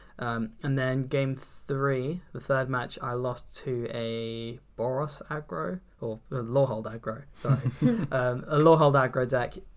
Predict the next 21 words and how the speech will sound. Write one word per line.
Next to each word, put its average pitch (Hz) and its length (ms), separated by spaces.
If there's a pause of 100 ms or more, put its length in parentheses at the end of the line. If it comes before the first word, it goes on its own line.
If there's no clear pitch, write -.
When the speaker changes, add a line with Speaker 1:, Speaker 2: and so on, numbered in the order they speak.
Speaker 1:
It 147 100
was, 143 220
it 143 100
was 135 140
pretty 143 220
much, 131 200
I 120 60
just 117 120
wasn't 127 200
able 120 160
to - 40
survive 117 300
the 120 120
early 113 160
turns. 113 360
They 120 140
had, 117 320 (480)
like, 107 180 (500)
Tome 135 240
Shredder, 127 680 (100)
and 113 400